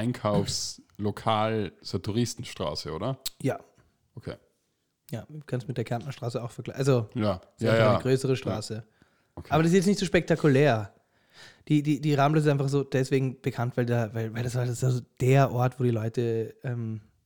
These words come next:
Speaker 1: Ausgeraubt.
Speaker 2: ausgeraubt wurden, ja.
Speaker 1: <laughs> Ja, okay.
Speaker 2: Und das ist dort, wo wir am ersten Abend waren und wir haben uns dort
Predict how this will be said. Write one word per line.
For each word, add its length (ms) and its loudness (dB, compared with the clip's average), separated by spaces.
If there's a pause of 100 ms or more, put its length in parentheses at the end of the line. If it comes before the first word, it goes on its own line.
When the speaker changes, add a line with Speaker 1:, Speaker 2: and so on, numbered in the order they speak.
(340)
Speaker 1:
Ausgeraubt. 640 -6 (100)
Speaker 2:
ausgeraubt 520 -2
wurden, 220 -2
ja. 200 -2
Speaker 1:
<laughs> 40 -6
Ja, 120 -6
okay. 300 -12 (1080)
Speaker 2:
Und 120 0
das 100 2
ist 120 -6
dort, 120 8
wo 80 4
wir 80 8
am 80 4
ersten 320 0
Abend 300 0
waren 240 0
und 80 0
wir 80 4
haben 80 4
uns 120 4
dort 200 2